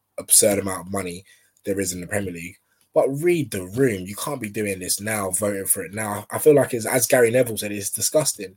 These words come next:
I feel like it really is disgusting. And if this goes through, it's, it's gonna be a very dark time for football,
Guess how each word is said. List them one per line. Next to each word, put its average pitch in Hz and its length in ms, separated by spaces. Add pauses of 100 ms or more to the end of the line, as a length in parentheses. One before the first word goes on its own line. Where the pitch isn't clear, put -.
(680)
I 127 60
feel 143 160
like 131 160
it 127 80
really 123 260
is 135 120
disgusting. 123 500
And 127 180
if 139 140
this 131 120
goes 123 300
through, 120 300
it's, - 300
it's 107 200
gonna 135 220
be 123 300
a 107 100
very 127 300
dark 123 360
time 117 220
for 107 100
football, 101 460